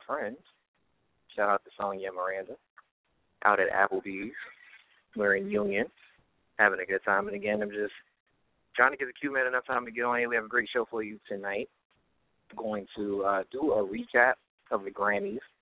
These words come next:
Q-Man was really, really interested in a few things that, that happened. I'm pretty sure he has a comment or two about Kanye West and a few of the other award winners and, uh, outfits and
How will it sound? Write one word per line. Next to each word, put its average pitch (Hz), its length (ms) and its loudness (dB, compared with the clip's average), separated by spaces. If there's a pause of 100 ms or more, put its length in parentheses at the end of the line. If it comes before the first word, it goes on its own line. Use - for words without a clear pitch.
(640)
Q-Man 98 300 -2
was 90 160 -6
really, 101 200 2
really 98 320 0 (520)
interested 107 440 4
in 98 60 -4
a - 20 -4
few 101 180 -6
things 104 300 0
that, 95 200 6 (320)
that 92 160 4
happened. 104 360 4
I'm 95 60 -8
pretty 101 260 0
sure 98 140 -2
he 101 80 0
has 87 120 0
a - 140 -16
comment 101 400 0 (460)
or 95 140 -2 (100)
two 101 140 -2
about 92 340 2 (680)
Kanye 95 440 -6
West 101 320 6
and 95 80 -10
a 90 100 -10
few 98 120 -6
of 95 80 -2
the 95 120 0
other 92 240 -2 (560)
award 104 460 4
winners 110 380 4 (600)
and, 95 280 -2
uh, 98 240 4 (100)
outfits 104 440 0 (100)
and 95 100 -10